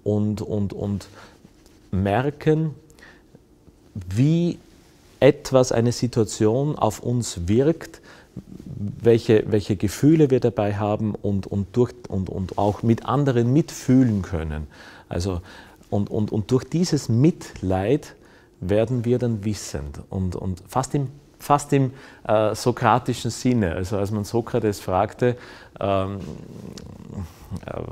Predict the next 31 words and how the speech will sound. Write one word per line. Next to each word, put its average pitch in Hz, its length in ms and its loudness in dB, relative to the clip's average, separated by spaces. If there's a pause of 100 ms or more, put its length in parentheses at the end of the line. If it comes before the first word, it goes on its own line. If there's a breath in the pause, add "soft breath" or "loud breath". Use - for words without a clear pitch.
(160)
verschiedene 123 680 2
Fragen 117 380 2
stellte 110 600 0 (300 loud breath)
und, 101 220 2
und, 104 240 0
und, 95 240 -2
und, 92 200 -4
und 92 180 -2
er 90 140 0
all-, 92 200 -2
immer 113 360 2 (260 loud breath)
verschiedene 113 520 0
Antworten 113 480 2
darauf 98 380 0
gab. 101 320 0 (320 loud breath)
Und 107 140 -2
später 120 340 6
fragte 104 320 4
man 104 160 2
dann 101 140 2
das 98 160 0
Orakel 98 480 2
aus - 180 -4
Delphi, 127 600 8
ja, 107 180 4
wer 113 200 8
ist 120 220 0
der, 107 280 4
wer 107 140 2
ist 101 200 -4
der, 92 160 4